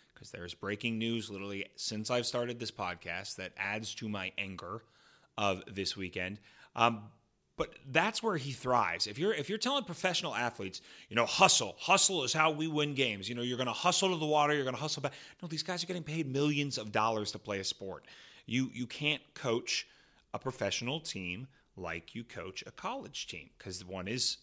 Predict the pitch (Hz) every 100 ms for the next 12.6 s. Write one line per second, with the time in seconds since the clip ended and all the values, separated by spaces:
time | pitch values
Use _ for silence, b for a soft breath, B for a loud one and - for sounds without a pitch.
0 | - 135 - 117 123 175 101 98 95 107
1 | 135 B B - 107 98 95 95 98 -
2 | - 107 95 - 87 87 90 85 90 90
3 | - b b b b b b b b b
4 | - 160 147 139 - 131 139 147 151 139
5 | 139 139 190 226 165 175 131 135 - -
6 | 120 131 127 - 117 120 - 120 120 120
7 | 120 - 117 113 110 - 101 - 98 104
8 | 101 98 98 95 95 107 214 - 117 127
9 | 139 b b b - 92 90 90 - 104
10 | 107 139 143 104 95 87 90 82 101 -
11 | 95 127 139 B B _ 110 107 - 117
12 | 107 - 110 87 85 -